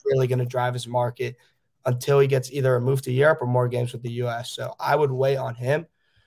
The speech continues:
But, like, to hit the three points I was saying about, like, what really drives the market, I think, like,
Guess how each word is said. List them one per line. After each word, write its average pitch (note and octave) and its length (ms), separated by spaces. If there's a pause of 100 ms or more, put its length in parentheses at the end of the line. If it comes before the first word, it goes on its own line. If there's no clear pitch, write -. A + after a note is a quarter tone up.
(320)
But, C#3+ 140
like, C3+ 220
to - 80
hit C#3 260
the D3+ 100
three C3 360
points C3 420
I A#2 120
was A2 120
saying A#2+ 280
about, A2+ 180
like, A2+ 220
what B2 280
really B2 240
drives A#2+ 300
the A2+ 120
market, B2 320
I B2 60
think, C3+ 240
like, B2 220